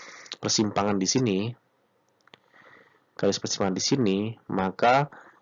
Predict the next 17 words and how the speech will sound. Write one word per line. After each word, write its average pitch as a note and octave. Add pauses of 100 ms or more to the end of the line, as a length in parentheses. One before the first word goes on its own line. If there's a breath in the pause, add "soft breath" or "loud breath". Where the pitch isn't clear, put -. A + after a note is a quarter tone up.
ini A2+
hitungannya G#2+
adalah A2
menggunakan G2+ (1120 soft breath)
perhitungan G2+
sebelumnya, F#2+ (480)
keseimbangan F#2
pasar A#2 (320)
diperoleh G#2
bahwa G#2+ (480 loud breath)
harga G#2
di B2
antara A2
permintaan G#2+
dan A2
penawaran. F#2 (880 loud breath)
Jadi A#2